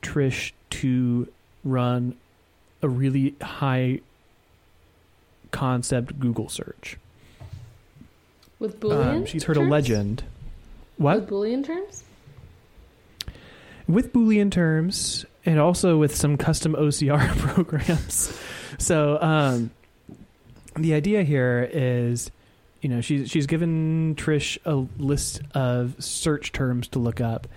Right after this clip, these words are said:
Speaker 1: and then says, "I wanna know if anyone's written about this in any language at any point anywhere in history."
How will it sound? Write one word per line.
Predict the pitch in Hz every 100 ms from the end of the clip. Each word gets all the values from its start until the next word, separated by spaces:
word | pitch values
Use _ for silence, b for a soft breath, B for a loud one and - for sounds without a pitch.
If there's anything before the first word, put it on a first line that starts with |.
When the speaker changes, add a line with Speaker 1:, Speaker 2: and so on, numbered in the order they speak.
| B B B B
Speaker 1:
and | 131
then | 127
says, | 127 117
"I | 135
wanna | 151 160
know | 156
if |
anyone's | 165 151 143
written | 143
about | 135 127
this | 135 131
in | 143
any | 143 160
language | 139 135 131 135 131
at | 131
any | 135 135
point | 127 135 123 117 -
anywhere | 135 135 131
in | 120
history." | 120 147 - 110 92 139